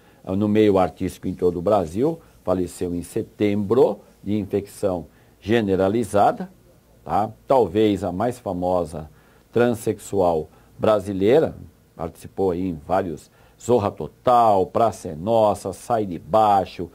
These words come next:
fez cinema, televisão, teatro, gravou música,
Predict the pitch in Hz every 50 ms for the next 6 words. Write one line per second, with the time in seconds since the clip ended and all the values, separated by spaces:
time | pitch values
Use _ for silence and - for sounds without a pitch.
0 | - - - _ _ - - 165 143 131 - - 127 101 98 104 120 120 117 113
1 | 107 107 98 - - 131 131 120 107 92 101 104 98 92 82 90 120 120 117 113
2 | 104 98 87 - _ _ - 139 127 110 98 95 104 113 117 117 113 101 90 -
3 | - 98 95 95 113 143 143 98 82 76 80 85 90 110 120 123 117 92 82 92
4 | 107 113 113 110 107 98 85 92 95 87 - - 95 95 92 92